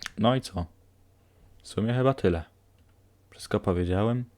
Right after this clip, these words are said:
Mm, no, czterdzieści złotych za friko. Jak kto lubi, na gierkę. Mm, no dobra.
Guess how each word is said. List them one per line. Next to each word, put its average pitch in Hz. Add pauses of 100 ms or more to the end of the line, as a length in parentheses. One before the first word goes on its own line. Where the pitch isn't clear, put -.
(1700)
Mm, 101 (1120)
no, 90 (260)
czterdzieści 123
złotych 113 (920)
za 104
friko. 95 (880)
Jak 98
kto -
lubi, 104 (200)
na 101
gierkę. 104 (1500)
Mm, 120
no 143
dobra. 87